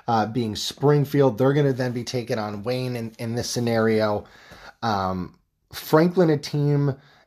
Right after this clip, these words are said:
that in Division One may be a little disrespected, uh, just 'cause they're, they're playing in the swivel instead of an M V L or a G walk, um,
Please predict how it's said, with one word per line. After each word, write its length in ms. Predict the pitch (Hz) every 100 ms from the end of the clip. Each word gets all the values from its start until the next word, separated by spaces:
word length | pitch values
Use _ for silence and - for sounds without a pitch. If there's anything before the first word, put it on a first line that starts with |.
| -
that 360 | 120 131 123
in 120 | 127 120
Division 520 | 107 123 120 120 110
One 200 | 123 127
may 120 | 120
be 100 | 127
a 60 | 117
little 200 | 113 110
disrespected, 1200 | 113 - 95 - - 156 151 - 160 151 143 - - - -
uh, 180 | 98 98
just 220 | 117 -
'cause 180 | 139 110
they're, 420 | 120 107 107 98 -
they're 240 | 117 110
playing 380 | 95 127 117 113
in 120 | 107
the 80 | 92
swivel 520 | - 143 143 139 135
instead 520 | 117 107 - - 127
of 300 | 123 117 107 95 87 _ -
an 120 | 135
M 240 | 120 127 117
V 200 | 120 117
L 180 | 113 117
or 240 | 110 110
a 60 | 107
G 280 | 101 123 120
walk, 420 | 113 110 104 - - - - - - -
um, 440 | 101 92 87 87